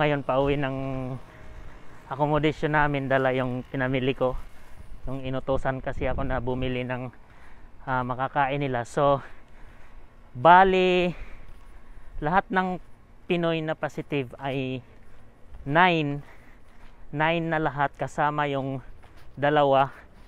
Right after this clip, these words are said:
nakakwarto ko. At sa ibang lahi ay parang pito. Pito lahat sila. Hindi ako sure kung meron pang iba, basta ang alam ko, nine na Pinoy at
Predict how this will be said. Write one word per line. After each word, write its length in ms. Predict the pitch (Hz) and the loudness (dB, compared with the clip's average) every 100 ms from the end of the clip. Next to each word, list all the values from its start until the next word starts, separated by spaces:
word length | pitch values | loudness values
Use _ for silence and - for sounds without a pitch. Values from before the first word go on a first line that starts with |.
| - | -12
nakakwarto 880 | 135 135 143 - 156 151 139 - 147 | -6 -4 -4 -2 6 6 6 0 -4
ko. 220 | - 127 139 - - - - - - - - - - - - - | -2 -4 -4 -8 -20 -20 -20 -20 -20 -20 -20 -20 -20 -16 -16 -8
At 320 | 143 147 147 - - - - - - - - - - - - | -2 -2 -2 -8 -18 -18 -20 -20 -14 -12 -14 -16 -20 -20 -12
sa 160 | - | -6
ibang 400 | 170 151 165 160 | -2 2 2 2
lahi 320 | 160 151 156 | 2 2 -2
ay 220 | 147 139 135 131 - - - - - - - - | -4 -2 -2 -6 -12 -18 -18 -18 -18 -18 -8 2
parang 240 | 151 147 | 4 2
pito. 400 | - 156 - 143 - - - - - - - - - - | -2 -4 0 -2 -2 -18 -18 -18 -18 -18 -20 -20 -12 -8
Pito 240 | 143 160 | -2 0
lahat 320 | 151 143 - | 0 -4 -6
sila. 320 | 160 131 123 - - - - | -4 -4 -4 -8 -18 -16 -6
Hindi 140 | 175 185 | 0 2
ako 180 | 196 190 | 4 0
sure 280 | - 185 185 180 | 4 6 6 2
kung 220 | 165 160 - - - - - - - - | -2 -2 -10 -18 -18 -20 -20 -20 -18 -4
meron 320 | 147 160 165 | 0 0 2
pang 160 | 165 143 | 0 0
iba, 240 | 143 143 | 0 0
basta 320 | 131 127 139 135 | 0 -2 -2 -4
ang 120 | 131 | -2
alam 240 | 135 135 | -2 -4
ko, 320 | - 117 120 - - - - - - | -6 -6 -6 -6 -18 -18 -16 -14 -4
nine 360 | 143 160 175 | 2 2 2
na 80 | 170 | -2
Pinoy 400 | - 165 147 147 | -2 -4 -2 -4
at 160 | 147 | -6